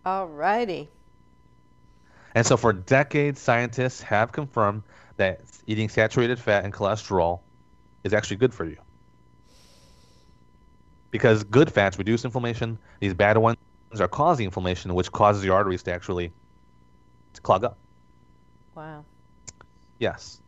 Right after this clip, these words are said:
Speaker 2: So it's the cholesterol, you know, cholesterol causes heart disease. That is the gospel for, uh, pharmaceutical companies and what they created from their, uh, laboratories.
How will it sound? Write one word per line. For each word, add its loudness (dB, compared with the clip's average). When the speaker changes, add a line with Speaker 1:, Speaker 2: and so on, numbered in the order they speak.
Speaker 2:
So 4
it's 2
the -10
cholesterol, 2
you -6
know, 0
cholesterol 4
causes 2
heart 0
disease. -4
That 0
is -8
the -2
gospel 0
for, -4
uh, 0
pharmaceutical 0
companies -4
and 0
what 0
they 0
created -2
from -8
their, -2
uh, 0
laboratories. 2